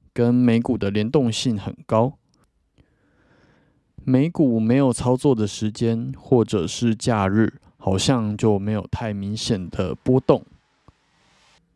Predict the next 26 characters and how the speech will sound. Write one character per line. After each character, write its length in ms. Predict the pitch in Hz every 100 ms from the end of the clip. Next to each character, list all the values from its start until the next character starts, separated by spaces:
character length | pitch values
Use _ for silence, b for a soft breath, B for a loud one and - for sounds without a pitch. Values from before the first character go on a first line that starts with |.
| _ _ _ _ _ _ b b b b b -
那 140 | 214
我 220 | 151 110
目 220 | 107 139 160
前 220 | - 113
的 120 | 107
操 280 | - 123 123
作， 360 | - 127 113
因 240 | 101 117 120
为 200 | 123 113
都 200 | 117 120
还 200 | 110 104
没 140 | 104
有 280 | 104 98 - - _ _
出 220 | - 120
现 220 | - 123
一 80 | 110
个 180 | 107 101
很 160 | 101
明 200 | 95 95
显 300 | 104 - 95
突 200 | 98 -
破 400 | 101 - 101 107 b b b
我 180 | - 104
想 220 | 101 101
要 480 | 98 107 98 95 104 -
的 280 | - 95 85